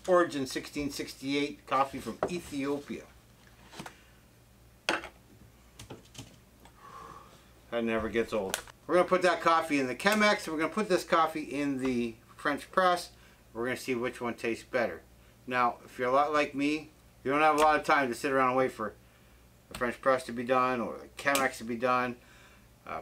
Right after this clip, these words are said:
putting it on scales, letting it sit on a timer for so long, sometimes you just gotta throw it in the Keurig and run. So let's get started. First, we take the plunger out. Obviously, we have a clean,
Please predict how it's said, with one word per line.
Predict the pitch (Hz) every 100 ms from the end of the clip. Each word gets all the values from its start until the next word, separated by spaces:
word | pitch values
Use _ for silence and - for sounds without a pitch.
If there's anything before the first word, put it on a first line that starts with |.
| -
putting | 165 160
it | 151
on | 147 117
scales, | - - 175 170 160 139
letting | 135 139 127
it | 120 110
sit | - - 170
on | 143 117
a |
timer | 110 - 170 160 160
for | 156 147
so | - 156
long, | 151 156
sometimes | 151 180 170 180 175 151
you | 156
just | 165 160
gotta | 156 127
throw | - 147
it | 139
in | 135
the | 113
Keurig | - 135 135 120
and | 101 98 104
run. | 117 107 82 80 - - - - - -
So | - 156
let's | 170 175
get | 185
started. | - 196 196 170 - - - - - - - - - - - - - _ _ _ - - - -
First, | 165 165
we | 165
take | 175 -
the | 127
plunger | 175 180 151 151 151
out. | 190 202 - - - - - - - - - - - - -
Obviously, | 123 123 120 131
we | 127
have | 120
a | 117 113
clean, | - 143 131 127 -